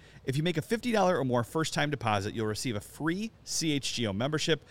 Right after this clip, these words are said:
which unlocks all of our web content. You even get a free shirt of your choice from the C H G O locker. Lots of cool ones there. That's two thousand dollars in free bets, a free C H G O membership,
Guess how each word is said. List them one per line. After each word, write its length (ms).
which 160
unlocks 380
all 200
of 80
our 100
web 220
content. 460
You 160
even 200
get 120
a 20
free 400
shirt 440
of 100
your 100
choice 300
from 140
the 40
C 200
H 200
G 120
O 40
locker. 380
Lots 240
of 60
cool 240
ones 180
there. 260
That's 200
two 140
thousand 240
dollars 320
in 60
free 180
bets, 400
a 60
free 280
C 220
H 200
G 100
O 60
membership, 480